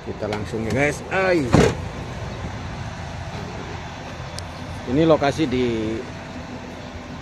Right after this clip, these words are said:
Masjid Bilal ya, guys. Ini pasar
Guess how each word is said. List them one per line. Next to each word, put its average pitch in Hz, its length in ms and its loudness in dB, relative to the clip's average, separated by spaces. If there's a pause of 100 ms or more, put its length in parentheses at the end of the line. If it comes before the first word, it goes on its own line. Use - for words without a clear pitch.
(580)
Masjid 165 340 8 (460)
Bilal 143 400 8
ya, 95 160 -2
guys. 82 160 -6 (2750)
Ini 113 160 -2
pasar 120 420 -2